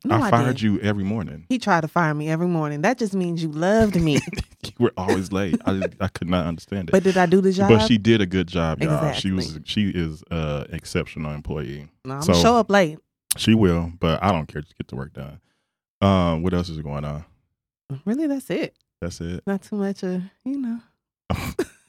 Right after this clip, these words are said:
Speaker 2: I'm not even gonna go there.
Speaker 1: <laughs> Please don't. <laughs> Uh, I'm just happy.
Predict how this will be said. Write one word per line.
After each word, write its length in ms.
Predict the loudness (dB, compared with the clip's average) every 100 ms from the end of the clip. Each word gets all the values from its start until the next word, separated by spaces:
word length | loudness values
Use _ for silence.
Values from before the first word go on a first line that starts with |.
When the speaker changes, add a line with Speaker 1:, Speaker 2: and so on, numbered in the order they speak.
| -2
Speaker 2:
I'm 120 | 0
not 140 | 0
even 200 | -2 -4
gonna 160 | -2 2
go 80 | 2
there. 260 | 2 2
Speaker 1:
<laughs> 0 | 2
Please 260 | 4 4
don't. 260 | 6 6 8 6
<laughs> 60 | 4 4 0 0 -6 -6 -16 -14 -14 -14 -16 -16 -20 _ -6 -4 -4 -6 -10 -12 _ -2
Uh, 260 | 2 4 4
I'm 140 | 2
just 180 | 2 0
happy. 500 | 0 0 -2 -8 -10